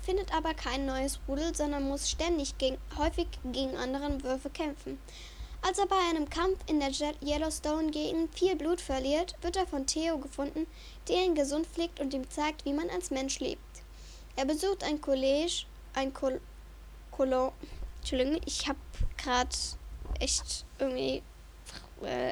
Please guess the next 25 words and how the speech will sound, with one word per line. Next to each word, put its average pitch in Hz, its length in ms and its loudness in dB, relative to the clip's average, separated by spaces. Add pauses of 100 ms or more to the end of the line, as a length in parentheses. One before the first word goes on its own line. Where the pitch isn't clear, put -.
Englisch-Tick. - 1300 -2 (800)
Ein 262 380 4 (1300)
College, 302 540 4
ein 269 100 4
College, 302 340 2
jetzt 254 180 0
hab 269 120 0
ich's. - 180 -4 (220)
Er 311 100 2
besucht 339 280 4
ein 277 160 2
College 339 480 2 (380)
und 359 160 2
ein 294 120 4
Kampfsportzentrum, 320 1120 2
wo 311 120 4
er 359 160 6
sich 349 260 2
auch 277 140 4
die 269 140 -2
menschlichen 339 640 2
Kampftechniken 320 800 0 (240)
nicht, 330 320 0 (500)
Kampftechniken 339 1200 0
aneignet. - 640 -6